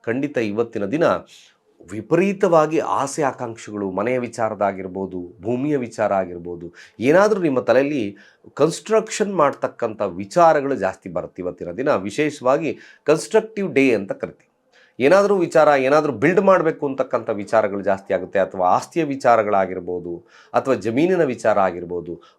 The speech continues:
ಆ ರೀತಿಯಾದಂಥ ಆಲೋಚನೆಗಳು ಜಾಸ್ತಿ ಬರುತ್ತೆ. ಆದ್ರೆ ಆರೋಗ್ಯದ ವಿಚಾರದಲ್ಲಿ ಎಚ್ಚರಿಕೆ ವಹಿಸ್ಕೊಳ್ಳೋದು ಮರಿಬೇಡಿ. ಆರೋಗ್ಯದ ವಿಚಾರ ಸ್ವಲ್ಪ ಜಾಗರೂಕತೆ ವಹಿಸ್ಕೊಳ್ತಕ್ಕಂಥದ್ದು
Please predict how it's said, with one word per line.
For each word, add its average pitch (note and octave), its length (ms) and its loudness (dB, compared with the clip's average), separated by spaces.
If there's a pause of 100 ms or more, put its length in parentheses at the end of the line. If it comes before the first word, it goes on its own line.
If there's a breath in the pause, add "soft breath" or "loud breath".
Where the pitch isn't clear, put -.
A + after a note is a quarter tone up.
ಆ G2+ 200 4
ರೀತಿಯಾದಂಥ A#2 840 -2
ಆಲೋಚನೆಗಳು A#2+ 880 0
ಜಾಸ್ತಿ F#2 340 -4
ಬರುತ್ತೆ. F2 640 -8
ಆದ್ರೆ A#2 200 4
ಆರೋಗ್ಯದ D3+ 760 4
ವಿಚಾರದಲ್ಲಿ F#2 680 -2
ಎಚ್ಚರಿಕೆ A2 560 -2
ವಹಿಸ್ಕೊಳ್ಳೋದು E2+ 760 -8
ಮರಿಬೇಡಿ. E2+ 480 -6
ಆರೋಗ್ಯದ G2 400 -2
ವಿಚಾರ G2 340 -2
ಸ್ವಲ್ಪ F#3+ 320 -4
ಜಾಗರೂಕತೆ F2 540 -4
ವಹಿಸ್ಕೊಳ್ತಕ್ಕಂಥದ್ದು D#2 1120 -16